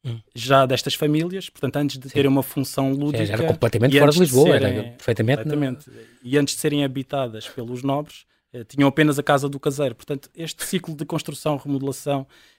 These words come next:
Speaker 2: e, e, e reinterpretação da cidade é algo que, se olharmos,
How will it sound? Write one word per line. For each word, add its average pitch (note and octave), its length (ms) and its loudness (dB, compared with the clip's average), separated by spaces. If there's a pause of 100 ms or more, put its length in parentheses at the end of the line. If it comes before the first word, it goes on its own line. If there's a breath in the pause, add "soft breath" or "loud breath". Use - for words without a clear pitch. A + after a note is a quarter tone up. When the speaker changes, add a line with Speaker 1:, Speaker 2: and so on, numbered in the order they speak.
(120)
Speaker 2:
e, C3 280 -8
e, C3+ 240 -8
e C#3 100 -2
reinterpretação D3+ 840 0
da C#3 100 -2
cidade D3 460 -6 (200)
é D3+ 140 -8
algo D#3 420 -2
que, - 60 -18
se - 240 -12 (380)
olharmos, D3 600 -2